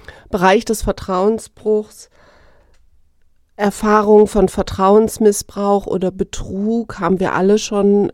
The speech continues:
in irgendeiner Form erlebt. Gekränkt worden sind wir auch schon alle in irgendeiner Form.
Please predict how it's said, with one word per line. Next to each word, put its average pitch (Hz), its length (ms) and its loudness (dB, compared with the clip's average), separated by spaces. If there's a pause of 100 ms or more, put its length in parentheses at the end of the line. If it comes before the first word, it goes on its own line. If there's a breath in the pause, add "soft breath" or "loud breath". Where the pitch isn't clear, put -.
in 185 160 -2
irgendeiner 190 560 2
Form 196 340 -8
erlebt. 190 640 -8 (680 loud breath)
Gekränkt 214 800 2
worden 214 360 0
sind 196 240 -2
wir - 160 -8
auch 208 120 -4
schon 208 440 -2 (280)
alle 208 280 2
in 196 180 0
irgendeiner 202 600 -2
Form. 208 580 -6